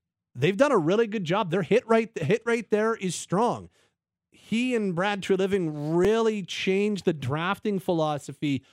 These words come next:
of the team and that's important because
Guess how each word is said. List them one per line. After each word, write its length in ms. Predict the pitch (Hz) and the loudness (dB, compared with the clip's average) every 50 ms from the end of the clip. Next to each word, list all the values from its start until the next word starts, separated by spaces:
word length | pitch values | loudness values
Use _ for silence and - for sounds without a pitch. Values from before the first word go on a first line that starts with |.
| _ - _ | _ -12 _
of 260 | - 170 160 147 135 131 | 0 0 0 0 0 -4
the 60 | 151 | -6
team 540 | 139 - - 170 160 156 156 151 151 156 143 - _ _ _ _ - | -6 -6 -6 -4 -4 -2 -2 -2 -2 -4 -6 -8 _ _ _ _ -2
and 720 | 165 160 156 156 156 156 156 156 156 156 156 151 139 123 - - - - | 0 0 2 2 2 0 0 0 0 -2 -2 -4 -6 -8 -12 -16 -16 -10
that's 720 | - 131 113 117 156 165 214 247 - - - - - - - _ _ _ _ | -8 -6 0 0 2 2 2 0 0 -6 -10 -10 -12 -14 -18 _ _ _ _
important 640 | - 175 156 139 117 - 147 151 135 123 113 113 120 | -2 -2 -2 -2 -2 -2 -4 -4 -2 -4 -6 -4 -2
because 460 | 139 147 135 - 165 160 151 135 | -4 0 2 4 4 4 2 0